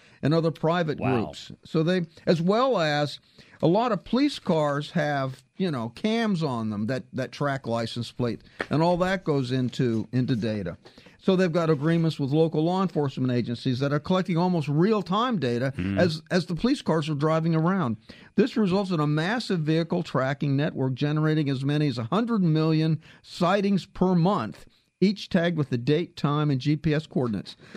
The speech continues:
Speaker 1: So by simply looking for a license plate, getting a G P S coordinates, you can tell where somebody lives, you could go find them. And so
Speaker 2: Wow.
Speaker 1: they're gonna use that for tracking people down, and it's a double-edged sword. How much power do we want to give the government, and is that too much power for the benefit that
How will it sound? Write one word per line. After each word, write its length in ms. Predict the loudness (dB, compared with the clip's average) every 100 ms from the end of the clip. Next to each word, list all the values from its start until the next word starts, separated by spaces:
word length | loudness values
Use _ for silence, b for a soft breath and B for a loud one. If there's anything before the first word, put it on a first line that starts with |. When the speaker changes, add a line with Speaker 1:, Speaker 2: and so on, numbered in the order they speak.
| B
Speaker 1:
So 200 | -2 0
by 180 | 0 -2
simply 400 | -2 -4 -2 0
looking 260 | 0 0
for 80 | 0
a 40 |
license 400 | 0 0 0 -4
plate, 300 | -2 -2 -2
getting 240 | 0 0 0
a 40 |
G 180 | 0 0
P 140 | 2
S 140 | 0 0
coordinates, 340 | -2 -2 -2
you 40 | -2
can 80 |
tell 120 | 0 0
where 80 |
somebody 320 | 2 2 2 2
lives, 280 | 2 2 -2
you 80 |
could 160 | -4 -2
go 120 | -2
find 300 | -2 -4 -2
them. 140 | -2 -2
And 100 | -2
so 300 | 2 2 0 -6
Speaker 2:
Wow. 160 | -10 0
Speaker 1:
they're 120 | 4
gonna 160 | 4 4
use 200 | 2 2
that 220 | 0 -2
for 100 | -4
tracking 460 | -2 -2 -2 -4 -2
people 320 | -2 -2 -4
down, 420 | -4 -4 -4 -6 -8
and 420 | -4 -2 0 -2 -4 -10 _ -6
it's 120 | 0
a 60 |
double-edged 480 | 2 2 0 -2 -4
sword. 400 | -4 -4 -4 -8 -4
How 160 | -2 0
much 440 | 0 -2 -6 -16 _ -6
power 440 | -2 0 0 0
do 80 | 0
we 120 | 0
want 180 | 0 -2
to 60 | -2
give 200 | -2 -4
the 60 |
government, 500 | -6 -6 -8 -8 -4
and 120 | -4
is 80 | -4
that 180 | -4 -4
too 120 | -2
much 300 | 0 -2 -6
power 380 | -6 -4 -4 -6
for 200 | -6 -6
the 100 | -4
benefit 440 | -4 -4 -6 -8 -8
that 180 | -8